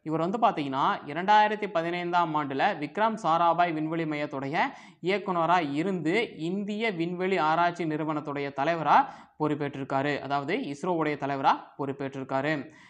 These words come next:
இவரு எப்போ விக்ரம் சாராபாய் விண்வெளி மையத்துடைய இயக்குனரா இருந்தார் அப்படின்னா, இரண்டாயிரத்தி பதினைந்தாம் ஆண்டுல. அறிவியலாளர் சிவன் அவர்கள் இஸ்ரோவுடைய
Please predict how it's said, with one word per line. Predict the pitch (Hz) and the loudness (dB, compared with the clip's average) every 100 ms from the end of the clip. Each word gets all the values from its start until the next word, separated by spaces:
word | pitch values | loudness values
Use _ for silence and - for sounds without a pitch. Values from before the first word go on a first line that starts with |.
| _ | _
இவரு | 180 180 185 240 - | -4 0 2 0 0
எப்போ | 143 165 165 208 254 196 | -4 -4 -2 2 2 2
விக்ரம் | 156 170 208 202 | -2 -2 -4 0
சாராபாய் | 175 180 170 180 | 4 6 4 2
விண்வெளி | 165 165 175 | 0 0 0
மையத்துடைய | 170 156 151 151 160 185 165 | 0 0 -2 -2 -2 -2 -2
இயக்குனரா | 165 160 160 | -2 2 2
இருந்தார் | 160 147 147 151 143 | 2 0 0 0 0
அப்படின்னா, | 143 139 254 302 - - | -2 2 2 0 -8 -6
இரண்டாயிரத்தி | 160 196 220 190 147 143 214 | -2 2 4 4 4 0 -4
பதினைந்தாம் | - 139 143 139 135 139 127 | -2 -4 -2 -2 0 2 0
ஆண்டுல. | 131 131 143 147 107 - - _ | -2 -2 4 4 2 -8 -20 _
அறிவியலாளர் | - 160 226 226 175 143 156 196 | -2 2 4 4 4 6 4 2
சிவன் | - 165 175 220 | -2 -2 0 0
அவர்கள் | 185 147 139 156 202 139 | 0 0 2 2 2 -2
இஸ்ரோவுடைய | 147 - 220 185 151 160 202 | -6 0 0 2 2 2 -2